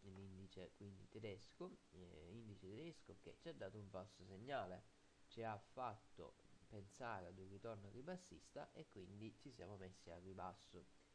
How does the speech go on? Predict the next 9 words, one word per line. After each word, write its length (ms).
Da 140
questo 300
ribasso 440
abbiamo 280
preso 280
uno 140
stop 400
loss 580
che, 360